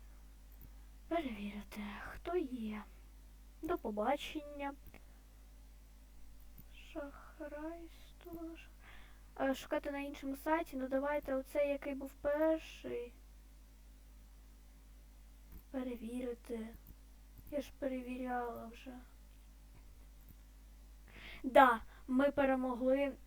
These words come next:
Скіпасича, який намагався продати вам неіснуючі скіпаси на фішинговому сайті. Вугу! Давайте ще когось пройдемо. Ти шокований.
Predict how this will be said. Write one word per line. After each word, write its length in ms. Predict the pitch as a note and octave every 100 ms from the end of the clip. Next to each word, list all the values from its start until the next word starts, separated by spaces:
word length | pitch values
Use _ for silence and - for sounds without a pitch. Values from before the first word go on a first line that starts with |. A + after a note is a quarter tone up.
| -
Скіпасича, 720 | - C4 - B3+ - F4 -
який 300 | C4 A#3+ C4
намагався 540 | B3 B3 B3 B3 C4 C#4+
продати 360 | B3 B3 B3
вам 120 | B3 A#3+
неіснуючі 520 | B3 A#3+ C4 A#3+ B3+
скіпаси 520 | - A#3+ B3 D4+ -
на 120 | B3+
фішинговому 680 | B3 C4 C4+ B3+ B3 A#3 A#3+
сайті. 500 | B3 A#3 G#3+ G#3+ - - - - - - - - -
Вугу! 520 | E4 C#5 D5+ D5 - - - - - - - -
Давайте 340 | B3 B3+ B3
ще 240 | B3 A#3+ A#3
когось 300 | A#3+ A3+ -
пройдемо. 560 | C4 B3 C4 C#4 C4 B3 - - - - - - - - - -
Ти 160 | C4 B3+ - -
шокований. 880 | C4 - B3 C#4 C4+ C4+ C4+ C4+